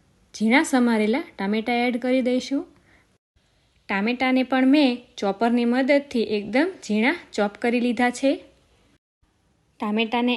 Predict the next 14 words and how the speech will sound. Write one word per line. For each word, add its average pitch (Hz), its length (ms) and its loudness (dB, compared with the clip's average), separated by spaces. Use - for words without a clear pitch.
એડ 247 160 -4
કર્યા 247 320 0
બાદ 247 260 0
તેને 208 280 -2
ફરીથી 240 440 0
આ 214 140 0
રીતે 214 160 -2
સરસ 233 340 -2
હલાવીને 247 500 4
તેને 208 300 -2
ચારથી 202 460 -2
પાંચ 262 260 0
મિનિટ 226 320 -2
માટે 202 240 -4